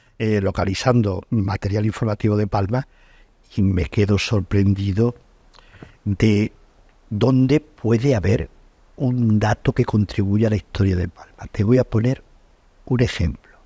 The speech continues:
Esta noche en Belén, bueno, cuando se emita esto ya podrá igual ha sido o ya ha, ha ocurrido, eh,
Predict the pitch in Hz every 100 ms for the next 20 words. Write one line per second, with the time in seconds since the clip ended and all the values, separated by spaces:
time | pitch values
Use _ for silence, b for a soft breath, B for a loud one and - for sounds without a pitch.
0 | _ _ b b b b b b b _
1 | _ - 131 - 143 147 - 120 110 104
2 | 135 - - _ _ - 92 90 87 90
3 | - 95 98 92 - 92 87 90 87 92
4 | 85 90 80 95 92 135 101 87 90 87
5 | 82 73 - - - - 95 110 135 -
6 | B B B B - 127 117